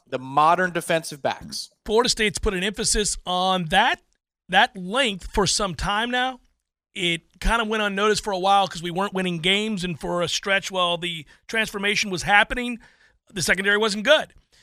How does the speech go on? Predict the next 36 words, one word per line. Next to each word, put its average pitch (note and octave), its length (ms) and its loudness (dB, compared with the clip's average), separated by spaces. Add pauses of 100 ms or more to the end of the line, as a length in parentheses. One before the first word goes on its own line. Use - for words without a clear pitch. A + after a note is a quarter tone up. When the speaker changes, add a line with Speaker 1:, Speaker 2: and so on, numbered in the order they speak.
(140)
Speaker 2:
So G3+ 200 -2
when G3+ 160 -4
you G#3 80 -6
were G3+ 80 -2
bringing A3+ 320 -4
in D4+ 220 -2
guys E3 600 0
that E3+ 200 -2
fit E4+ 300 -6
that F3 280 0
modern F3+ 440 0
mold F3+ 400 0
of E3 180 -2
six-one, F#3 520 -2
six-two F#3 460 -4
or E3+ 340 0
longer, F#3+ 540 0 (640)
and F3 300 -2
that E3 80 -2
can E3 140 -8
really F#3+ 240 0
run, F3+ 480 0
and E3 160 -6
it's E3 280 0 (160)
crazy F3+ 500 0
how D#3 180 -2
hybrid D#3+ 400 -2
football E3 340 -4
has C#3+ 100 -6
gone E3 400 -4
since, D#3+ 320 -6
say, E3 200 -2
even D#3 260 -6
fifteen D#3 420 -8
years E3 280 -6
ago, E3+ 320 -2